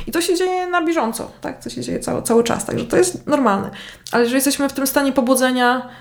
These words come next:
właśnie przez tydzień, miesiąc, rok, dwa lata, piętnaście lat, no to organizm już nie, nie daje rady.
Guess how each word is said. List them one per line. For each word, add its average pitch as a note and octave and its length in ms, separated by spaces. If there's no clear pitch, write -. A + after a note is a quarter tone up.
właśnie G#3 320
przez F#3 260
tydzień, A#3 320
miesiąc, G#3 420
rok, A#3+ 440
dwa A#3 140
lata, A3+ 220
piętnaście A3+ 460
lat, B3 380
no A#3+ 140
to B3+ 120
organizm A#3 400
już A#3 160
nie, A3 140
nie G#3+ 200
daje G#3 200
rady. - 260